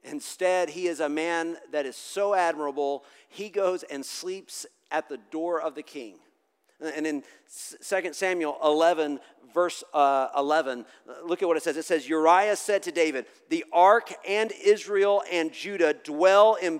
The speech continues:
booths, and my lord Joab and the servants of my lord are camping in the open field. Shall I then go to my house to eat and to drink and to lie with my wife? As you live and as your soul lives,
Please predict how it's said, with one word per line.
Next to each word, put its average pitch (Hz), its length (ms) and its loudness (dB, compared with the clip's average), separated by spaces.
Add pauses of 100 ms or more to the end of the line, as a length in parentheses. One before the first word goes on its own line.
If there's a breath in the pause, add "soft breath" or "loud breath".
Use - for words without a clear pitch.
(140)
booths, 175 520 -4 (360 soft breath)
and 170 160 2
my 175 200 6
lord 202 420 4
Joab 175 760 4
and 170 160 -2
the 156 60 -2
servants 226 580 -2
of 170 160 -2
my 156 140 0
lord 147 320 0
are 151 80 -2
camping 220 580 -4
in 185 140 -4
the 170 140 0
open 202 320 0
field. 170 420 4 (280 loud breath)
Shall 196 440 6
I 220 260 8
then 208 300 0
go 170 220 8
to - 160 0
my 185 220 4
house 170 420 2
to 147 240 -12
eat 180 420 -12
and 170 140 -4
to 147 120 -10
drink 175 480 -2
and 156 120 -4
to 147 100 -8
lie 151 280 6
with 147 180 -2
my 139 200 4
wife? 226 360 4 (400 loud breath)
As 220 280 4
you 226 180 -8
live 240 520 10
and 180 240 0
as 220 400 4
your 214 160 2
soul 226 580 4
lives, 165 360 4